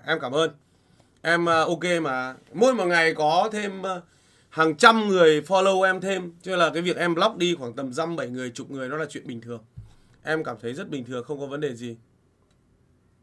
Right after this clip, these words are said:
Văn Đông Phạm của nó là: "Minh Hải đừng nói báo cáo cho mọi người mà đem lại thông tin chuẩn cho mọi người. Em mà nói thông tin chuẩn cho mọi người thì một số ông lại chửi em. Lại bảo là ông lúc nào ông vỗ ngực, ông nói là ông là đưa thông tin đi đầu.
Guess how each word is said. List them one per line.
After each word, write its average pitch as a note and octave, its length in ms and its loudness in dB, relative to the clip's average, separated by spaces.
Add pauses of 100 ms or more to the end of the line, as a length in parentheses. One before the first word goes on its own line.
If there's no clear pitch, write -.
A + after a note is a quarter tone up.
(2000)
Văn A#3 300 8
Đông A#3+ 220 12
Phạm A3 240 10
của F3 80 0
nó G#3 100 8
là: G#3+ 60 8
"Minh A3+ 160 4
Hải E3+ 160 8
đừng E3 160 2
nói E3+ 180 6
báo F3+ 220 6
cáo F3+ 200 8
cho A3 160 2
mọi F#3+ 180 2
người E3 360 6
mà D#3 180 4
đem F#3 180 4
lại E3 200 6
thông F3+ 180 -6
tin F3+ 160 -6
chuẩn D3 220 -2
cho D3 100 -6
mọi C#3+ 140 -4
người. C#3+ 240 -2 (440)
Em G#3 200 8
mà F#3 80 2
nói F#3 220 6
thông G#3+ 120 -2
tin G#3 200 -4
chuẩn D#3+ 200 0
cho E3+ 100 -2
mọi F3+ 140 -4
người D#3+ 220 4
thì D3 80 -4
một D3+ 120 0
số E3 160 -4
ông F#3+ 140 -4
lại F3 100 -4
chửi C#3 260 -6
em. F3+ 260 2 (540)
Lại C#3 140 -6
bảo C#3 200 0
là C#3+ 400 0
ông G3 260 -4
lúc A#3 160 -2
nào E3+ 300 6
ông F3+ 140 -4
vỗ G#3 140 -2
ngực, G#3 200 0
ông F#3+ 140 -6
nói G3 180 0
là F3+ 60 0
ông G3 280 -4
là F3 140 -2
đưa F#3+ 160 -2
thông F#3+ 180 -8
tin G3+ 140 -6
đi G3 100 -4
đầu. F3 360 4